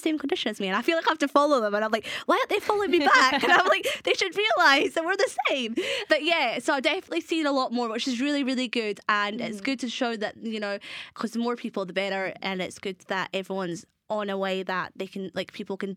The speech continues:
Speaker 1: be like, "Oh, okay, they've seen one person. Oh, I can see another person." It's
Speaker 2: Yeah.
Speaker 1: not, like, just a one-off, which is really good.
Speaker 2: Yeah, definitely. I feel like
Speaker 1: Yeah.
Speaker 2: I've definitely seen way more, like, Ellie
Speaker 1: Yeah,
Speaker 2: Simmons, like, she was
Speaker 1: yeah.
Speaker 2: on Strictly, and I just loved the way that she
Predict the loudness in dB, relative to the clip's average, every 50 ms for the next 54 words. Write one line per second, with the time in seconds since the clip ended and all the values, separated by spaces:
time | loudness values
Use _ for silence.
0 | -8 _ -8 -8 -6 -6 -6 -6 -4 -4 -6 -8 -10 -12 -8 -6 -6 -4 -4 -8
1 | -10 -8 -8 -6 -4 -2 -2 -2 -2 -2 -4 -6 -6 -12 _ -6 -4 -2 -2 -4
2 | -4 -8 -10 -8 -6 -4 -4 -4 -6 -8 -8 -10 -8 -8 -8 -10 -10 -14 -16 -16
3 | -16 -8 -6 -4 -4 -4 -4 -4 -6 -6 -6 -8 -8 -6 -4 -4 -2 -4 -4 -4
4 | -8 -12 -12 -12 -12 -10 -10 -12 -8 -8 -8 -8 -8 -8 -8 -10 -10 -10 -14 -14
5 | -4 -2 -2 -2 0 0 -2 -2 -2 -6 -8 -6 -4 -4 -4 -4 -4 -2 2 2
6 | 2 2 0 -2 -4 -6 -4 -4 -8 -6 -4 -4 -4 -4 -4 -2 -2 0 0 -2
7 | -2 -2 0 0 0 -2 -2 -6 -6 -4 -2 -2 0 0 0 0 0 0 -2 -4
8 | -4 -4 -4 -2 -2 0 0 0 0 -2 -4 -4 -4 -4 -4 -4 -4 -8 -8 -6
9 | -4 -2 -2 -2 -2 -4 -8 -10 -6 -4 -2 0 2 0 0 -2 -8 -18 -18 -18
10 | _ -4 -4 -2 0 0 0 0 -2 0 -2 -4 -4 -4 -6 -4 -4 -2 -2 -2
11 | -4 -4 -6 -10